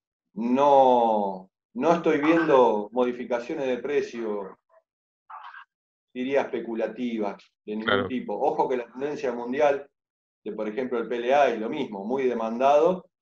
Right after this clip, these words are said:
Speaker 1: y
Speaker 2: Ujú.
Speaker 1: tendencia a la suba del precio. Pero
Speaker 2: Claro.
Speaker 1: por ahora no estoy viendo eso. Eh, de hecho, con mayor escala productiva el precio mantiene, agrega valor o baja,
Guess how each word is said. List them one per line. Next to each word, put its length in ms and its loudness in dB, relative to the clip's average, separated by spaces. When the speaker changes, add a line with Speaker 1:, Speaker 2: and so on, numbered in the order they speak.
Speaker 1:
y 60 -16
Speaker 2:
Ujú. 100 -8
Speaker 1:
tendencia 320 -6
a 40 -4
la 60 -4
suba 260 -2
del 120 -6
precio. 440 -2
Pero 140 4
Speaker 2:
Claro. 100 0
Speaker 1:
por 140 -2
ahora 760 2
no 200 -2
estoy 220 2
viendo 440 -2
eso. 380 -12
Eh, 320 -6
de 200 -2
hecho, 480 -4
con 180 -4
mayor 300 -4
escala 440 -2
productiva 560 4
el 140 4
precio 360 2
mantiene, 760 0
agrega 400 4
valor 500 8
o 160 0
baja, 480 6